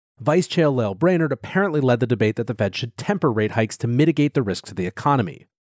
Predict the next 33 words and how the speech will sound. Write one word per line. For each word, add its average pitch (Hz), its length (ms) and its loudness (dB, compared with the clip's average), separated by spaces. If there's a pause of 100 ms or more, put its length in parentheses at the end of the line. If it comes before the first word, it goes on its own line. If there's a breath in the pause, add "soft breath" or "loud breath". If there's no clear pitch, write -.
(180)
The 135 120 2
argument 156 340 0
here 147 160 4
is 127 100 2
basically 123 480 -2
that 110 160 -6
the 117 60 -6
Fed 147 260 2
needs 131 360 0
to 131 160 2
allow 117 540 2 (220)
enough 143 320 2
time 117 640 0 (180)
for - 160 -2
tight 165 300 -2
monetary 120 440 0
policy 151 460 0
to 117 140 -4
make 113 260 0
its - 140 -4
way 107 180 0
through 101 320 -6
the 90 140 -8
economy. 147 580 -2 (460)
But - 140 -2
clearly 196 360 4
that 139 240 -4
concern 151 480 -4
right 101 180 -2
now 135 320 2
and 107 100 0
that 101 160 -2
perspective 165 720 -2